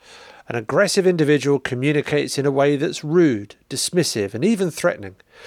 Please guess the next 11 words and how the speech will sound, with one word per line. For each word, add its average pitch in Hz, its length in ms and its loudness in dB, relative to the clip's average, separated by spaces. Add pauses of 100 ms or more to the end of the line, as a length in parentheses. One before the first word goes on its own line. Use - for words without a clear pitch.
(140)
Here 226 160 2
are 240 160 6
a 185 60 4
few 180 180 2
examples 135 540 -2
of 113 80 -4
each 147 180 0
behaviour 110 440 -2 (600)
in 151 160 -2
various 120 540 0
situations. - 880 -8